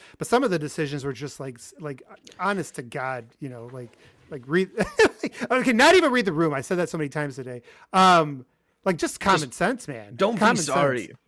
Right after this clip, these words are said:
Speaker 2: Be better,
Speaker 1: Like,
Speaker 2: right?
Speaker 1: <laughs> yeah.
Speaker 2: Basically.
Speaker 1: Like, don't, it, it, when, and when you're walking a fine line, it, it, you know what? And you, when you launch a game
Speaker 2: <laughs>
Speaker 1: and you know, you, you know that you're gonna run into some tough times because apparently, um,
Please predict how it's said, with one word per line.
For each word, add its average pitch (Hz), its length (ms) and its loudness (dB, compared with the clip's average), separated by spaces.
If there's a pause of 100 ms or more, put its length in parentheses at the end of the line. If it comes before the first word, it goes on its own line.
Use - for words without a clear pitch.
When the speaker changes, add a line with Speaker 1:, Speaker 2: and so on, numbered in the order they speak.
Speaker 2:
Be 185 160 -4
better, 139 260 0
Speaker 1:
Like, - 220 -2
Speaker 2:
right? 143 220 -2
Speaker 1:
<laughs> - 20 -10
yeah. - 0 -
Speaker 2:
Basically. 214 800 4 (340)
Speaker 1:
Like, 302 160 4 (260)
don't, 320 220 4 (160)
it, 302 400 -4
it, 240 100 4
when, 294 200 4
and 247 100 4
when 269 120 0
you're 302 120 2
walking 294 440 4
a 240 60 4
fine 214 380 2
line, 175 420 -2
it, 247 120 0
it, 269 180 -2
you 247 80 4
know 254 80 8
what? 262 180 6
And 175 120 0
you, 185 80 0
when 190 100 2
you 220 120 -2
launch 180 380 0
a 185 40 -8
game 151 480 -6
Speaker 2:
<laughs> - 80 -20
Speaker 1:
and 143 140 -8
you 170 120 -8
know, 143 580 -4
you, 175 280 -12
you 175 160 -10
know 208 600 6 (280)
that 180 260 2
you're 180 120 0
gonna 208 180 2
run 185 160 4
into 175 180 0
some 151 160 -10
tough 156 240 -2
times 147 380 -4
because 165 260 -6
apparently, 180 800 -6 (400)
um, 147 540 0